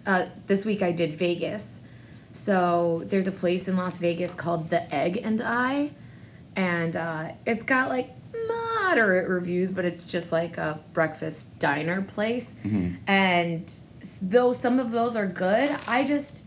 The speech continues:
Speaker 1: I really like the fine dining ones.
Speaker 2: Well, it's like, who's, it's, it's bad to take the time to go and just write a dipshit review on a fine dining place.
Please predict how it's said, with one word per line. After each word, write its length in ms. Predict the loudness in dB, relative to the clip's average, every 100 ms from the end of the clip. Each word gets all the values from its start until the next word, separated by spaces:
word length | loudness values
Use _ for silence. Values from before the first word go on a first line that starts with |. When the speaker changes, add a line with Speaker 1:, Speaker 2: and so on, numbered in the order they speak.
| -18 -20 -20 -20 -20 -20 -4
Speaker 1:
I 120 | 0
really 280 | 2 2 2
like 200 | 2 0
the 80 | -4
fine 400 | -2 -2 0 0
dining 420 | 0 0 0 0
ones. 460 | 0 0 -2 -4 -12 -20 -20 -20 -2
Speaker 2:
Well, 140 | 0 2
it's 80 |
like, 140 | 2 2
who's, 340 | 2 2 0 -10 -20 -20 -20 -20 -10 -10 -10 -14 -2
it's, 300 | 2 2 2 2
it's 260 | 2 2
bad 460 | 4 6 6 6 4
to 80 | 0
take 280 | 4 2 2
the 60 |
time 520 | -2 2 2 2 -2 -4
to 120 | -6
go 380 | 0 2 4 2
and 160 | 0 0
just 260 | -2 -4 -14 -20 -20 -4
write 200 | 0 2
a 60 | 0
dipshit 600 | -4 -2 -2 0 -2 0
review 520 | 0 2 2 2 0
on 200 | 2 2
a 40 |
fine 220 | 2 0 0
dining 260 | 0 0
place. 300 | 2 2 2